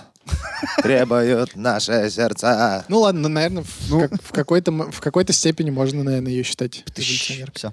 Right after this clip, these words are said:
Speaker 3: Если же мы ее считаем революционеркой, то у каждой революции дол-, должно быть свое лицо. Соответственно, у этой было у революции свое лицо, и в тысяча девятьсот двадцатом там же тоже намечалась война.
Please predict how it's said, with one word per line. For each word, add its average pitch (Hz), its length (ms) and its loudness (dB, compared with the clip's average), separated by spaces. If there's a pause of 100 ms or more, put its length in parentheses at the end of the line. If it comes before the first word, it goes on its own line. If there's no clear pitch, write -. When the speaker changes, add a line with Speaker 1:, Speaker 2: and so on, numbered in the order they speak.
(120)
Speaker 3:
Если 147 360 6
же 143 60 6
мы 139 140 6
ее 131 120 6
считаем 135 300 2
революционеркой, 123 580 0
то 120 120 2
у 113 40 4
каждой 123 280 2
революции 120 480 2
дол-, 113 220 0
должно 107 300 2
быть 135 140 2
свое 113 180 4
лицо. 107 460 0 (240)
Соответственно, 113 420 0
у 113 80 6
этой 180 240 4
было 147 280 4
у - 20 6
революции 117 800 2
свое 98 260 -2
лицо, 90 280 -4
и - 160 -4
в 104 80 -8
тысяча 117 320 -4
девятьсот 117 220 0
двадцатом 117 460 0
там 104 180 0
же 107 80 -6
тоже 139 220 0
намечалась 101 520 -2
война. 123 400 -2